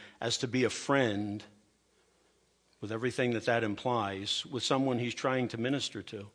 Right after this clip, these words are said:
That ends very, very badly often. Next point. He has to make God's word his main business.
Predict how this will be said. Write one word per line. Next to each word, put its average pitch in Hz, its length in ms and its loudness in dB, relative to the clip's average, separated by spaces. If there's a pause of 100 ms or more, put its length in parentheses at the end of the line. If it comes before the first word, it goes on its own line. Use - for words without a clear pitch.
(1120)
That 123 180 4
ends 127 240 4
very, 120 300 2
very 120 260 2
badly 107 600 -2 (1300)
often. 107 420 -2 (640)
Next 170 280 10
point. 117 260 6 (840)
He 156 100 6
has 165 200 12
to 165 80 8
make 147 220 10
God's 143 260 12
word 139 220 8
his 131 140 2
main 131 260 6
business. 113 580 2